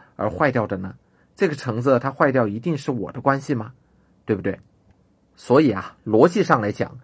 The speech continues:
那大多数的客服人员在这个时候呢，其实是应该会为自己的产品或者品牌去辩解，或者是说会跟我这个朋友，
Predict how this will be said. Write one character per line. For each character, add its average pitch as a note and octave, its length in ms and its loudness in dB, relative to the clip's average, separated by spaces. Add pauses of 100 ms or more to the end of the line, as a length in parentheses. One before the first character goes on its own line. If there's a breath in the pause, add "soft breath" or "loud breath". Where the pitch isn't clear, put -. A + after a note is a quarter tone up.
(200 soft breath)
那 A2+ 220 2
大 F3 280 6
多 C3+ 120 4
数 C3 160 2
的 A2 100 2
客 - 160 2
服 A2+ 120 0
人 A2+ 120 2
员 A#2 400 2
在 A#2 140 0
这 C3 180 2
个 A#2 80 -2
时 G#2+ 140 0
候 A#2 160 2
呢， G#2 240 0 (160 soft breath)
其 A#2+ 220 0
实 A#2 200 0
是 A#2 220 2
应 B2 140 0
该 B2 180 4
会 B2+ 180 2
为 A#2 200 4
自 C#3 180 -2
己 G#2+ 160 -4
的 G2+ 160 -2
产 G#2 160 -4
品 A#2+ 160 -4
或 A#2+ 80 0
者 A2 80 2
品 G2+ 160 -6
牌 G2 260 -2
去 - 140 -10
辩 C3+ 260 2
解， G2 400 0 (200 loud breath)
或 C#3 220 4
者 G2+ 140 0
是 A2+ 200 -2
说 A#2+ 280 6
会 C3+ 380 6
跟 D3 400 6
我 G#2+ 160 2
这 A#2+ 180 2
个 A2+ 220 4
朋 G#2 260 -8
友， C3+ 200 4